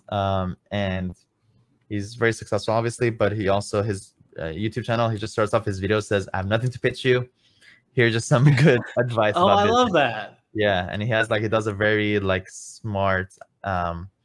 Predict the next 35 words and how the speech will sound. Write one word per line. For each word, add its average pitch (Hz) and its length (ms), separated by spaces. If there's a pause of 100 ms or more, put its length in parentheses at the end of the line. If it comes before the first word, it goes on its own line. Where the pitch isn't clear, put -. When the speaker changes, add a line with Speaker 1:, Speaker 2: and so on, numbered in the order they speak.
(680)
Speaker 1:
business 98 400
mindset 92 540 (100)
things 92 320
where, 85 160
like, 82 200
just - 180
one 101 300
video 95 320
could - 240 (1000)
potentially 98 400
Speaker 2:
Mm. - 60
Speaker 1:
change 98 180
the 98 60
trajectory 95 420
of 90 80
how 95 120
you 92 140
think - 280
about 85 320
different 90 260
things. 85 400
You - 60
know, 90 120
one 110 200
particular 110 320
thing 101 260
is 101 280 (420)
that 101 80
he, 95 120 (120)
like, 87 180 (140)
that 98 100
I 95 80
learned 95 260
from 90 120
him. 104 280